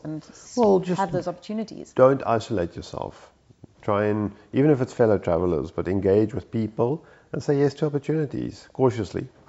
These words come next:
Speaker 2: <laughs> Depends where you are in the world.
Speaker 1: You mean, uh, accepting <clears throat> beer and food from strangers in South Korea and dancing with them
Speaker 2: Well,
Speaker 1: is
Speaker 2: I
Speaker 1: some
Speaker 2: drew the line to karaoke. <laughs> Do, do the karaoke with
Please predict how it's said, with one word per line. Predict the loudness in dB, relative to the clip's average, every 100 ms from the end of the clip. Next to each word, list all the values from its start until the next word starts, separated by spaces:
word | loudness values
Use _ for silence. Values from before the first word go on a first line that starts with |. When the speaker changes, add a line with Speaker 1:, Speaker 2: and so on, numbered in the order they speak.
| -18
Speaker 2:
<laughs> | -16 -6
Depends | -2 2 2 2 -6 6 6 8
where | 6
you | 6 4
are |
in | 2
the |
world. | 2 2
Speaker 1:
You | 4
mean, | 4
uh, | 4 4 4
accepting | 2 2 0 2 0 0
<clears throat> | 2
beer | 4 4
and | 0
food | -2 -4 -2
from | -4 -6
strangers | -2 0 0 0 0 0
in | -4 0
South | 2 2 0
Korea | 0 4 4 4
and | 2
dancing | 4 4 2 -4
with | -2 -2
them | 2 2 0 -6 -10 -20 _ _ _ 4
Speaker 2:
Well, | 8 8 8 8
Speaker 1:
is | 4 -4 0
Speaker 2:
I | 4
Speaker 1:
some | 8
Speaker 2:
drew | 10
the | 10 10
line | 8 6 2
to |
karaoke. | 2 4 6 4 2 -2 -6 -4
<laughs> | -4 -8 -10 -14 -16 -18 _ -6 -6 -2 -4 0 0 0 0 0 8
Do, | 8
do | 8 -4 8 10
the | 10
karaoke | 10 8 10 8 6
with | 4 4